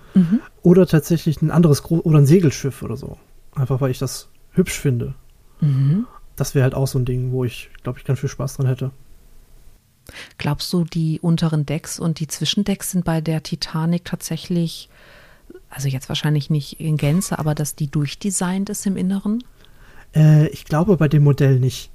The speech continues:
Speaker 2: weil da geht's, das ist so ein Vitrinenmodell. Also das baust
Speaker 1: Okay.
Speaker 2: du wie so auf und stellst das dann einfach ins Regal,
Speaker 1: Mhm.
Speaker 2: damit's cool aussieht, weil das ist halt ein großes Teil, ne?
Speaker 1: Ja, ein Meter, zweiundneunzig Zentimeter,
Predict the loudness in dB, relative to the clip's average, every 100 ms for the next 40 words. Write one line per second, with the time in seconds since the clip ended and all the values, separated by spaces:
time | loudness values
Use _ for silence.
0 | _ -4 -2 0 -2 -4 -2 2 4 2
1 | 2 0 2 2 2 -2 -4 -2 -2 0
2 | 0 0 2 2 2 -2 -4 -4 -2 -2
3 | 0 -2 -2 -4 -4 -4 -2 -2 -2 -2
4 | -6 -8 -8 -6 -4 -6 -12 -4 0 0
5 | -2 -6 -4 -4 -4 -6 -6 -4 -6 -6
6 | -10 -10 -20 -20 -20 -4 -2 0 -4 -12
7 | -20 -20 _ -4 0 4 4 4 2 2
8 | 0 -2 -2 -2 -2 -4 -6 -20 _ _
9 | _ -20 _ -8 -4 -4 -6 _ -20 -20
10 | -20 -20 -20 -4 2 4 2 0 -4 -2
11 | 0 0 0 -4 -8 -4 -2 0 0 0
12 | -4